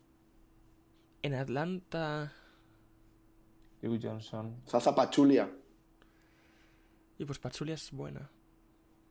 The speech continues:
Speaker 2: Pachulia
Speaker 1: No, no,
Speaker 2: en
Speaker 1: no
Speaker 2: Nueva
Speaker 1: creo,
Speaker 2: York.
Speaker 1: eh. No creo.
Speaker 2: En el último año de Baron Davis.
Speaker 1: No creo, porque Pachulia llegó después de Curry, creo.
Speaker 2: También estuvo en Clippers. Puede ser Jamal Crawford.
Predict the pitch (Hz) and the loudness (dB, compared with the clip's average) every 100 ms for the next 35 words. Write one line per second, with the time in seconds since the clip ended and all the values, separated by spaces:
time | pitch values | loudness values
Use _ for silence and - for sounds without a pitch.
0 | _ - 104 - 117 123 127 131 131 131 | _ -6 -6 -2 -2 2 4 6 4 4
1 | 131 127 156 151 160 110 131 131 156 - | 2 0 -2 -2 2 4 6 6 2 -8
2 | - - 151 151 143 113 117 131 127 131 | -20 -16 -12 -8 -4 -2 -2 0 2 2
3 | 123 117 120 117 120 113 92 90 - - | 4 6 6 6 2 2 0 -2 -10 -20
4 | - - _ 147 165 156 160 135 - 139 | -20 -20 _ -6 -4 -2 -2 -4 -8 -6
5 | 139 143 139 160 175 175 175 160 - 156 | -2 -2 -2 0 2 2 2 0 -2 -4
6 | 139 139 143 120 - - 139 131 - _ | -2 -4 -6 -10 -16 -8 -8 -8 -18 _
7 | _ _ _ _ _ _ - - _ - | _ _ _ _ _ _ -20 -20 _ -20
8 | - _ _ _ _ - - 104 107 117 | -20 _ _ _ _ -20 -4 -2 0 -2
9 | 127 123 117 101 98 117 139 135 117 113 | -2 2 2 0 -2 0 2 2 2 0
10 | - - - - _ - _ _ _ 113 | -4 -16 -20 -20 _ -20 _ _ _ 0
11 | 131 165 113 101 87 82 123 147 - | 2 2 2 2 0 2 0 0 -4